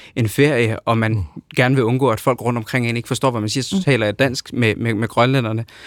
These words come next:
Speaker 1: og sviner ham til, og så går det op for mig, at underteksterne er jo på engelsk,
Speaker 3: Ja.
Speaker 1: så prøver jeg ligesom at rette mig
Speaker 3: Ja.
Speaker 1: selv og sige, at
Speaker 3: Mm.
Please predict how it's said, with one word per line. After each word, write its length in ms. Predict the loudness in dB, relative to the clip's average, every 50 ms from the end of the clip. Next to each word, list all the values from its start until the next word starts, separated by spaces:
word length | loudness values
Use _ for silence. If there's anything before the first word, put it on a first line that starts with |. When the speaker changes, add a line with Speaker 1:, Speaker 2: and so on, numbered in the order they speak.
| -20 -20 -16 -4
Speaker 1:
og 120 | -2 -2
sviner 260 | 2 2 4 4 4 2
ham 160 | 2 0 0
til, 260 | 0 2 2 2 2
og 120 | 0 -2
så 80 | -2 0
går 140 | 0 2 2
det 100 | 2 2
op 100 | 2 0
for 140 | 0 -2 0
mig, 140 | 0 0 0 0
at 60 | -2 -4 -6 _ -4
underteksterne 600 | -2 0 0 0 0 0 -4 -4 -2 -4 -2 0
er 40 | 0
jo 80 | -2 -2
på 140 | 0 0
engelsk, 400 | 0 0 -2 -4 -4 -8 -8 -4
Speaker 3:
Ja. 100 | -4 -4
Speaker 1:
så 180 | -2 0 -2 -2 -2 _ _ _ _ 0
prøver 120 | 0 2
jeg 40 | 2
ligesom 200 | 2 0 0 -2
at 80 | 0
rette 260 | 0 0 0 -2 -6 -16 _ _ -20 -20 -18 _ -2
mig 60 | -2
Speaker 3:
Ja. 20 |
Speaker 1:
selv 220 | 0 2 0 0 0
og 60 | -2
sige, 240 | -2 -2 -2 0 0
at 80 | -2
Speaker 3:
Mm. 80 | -2 -6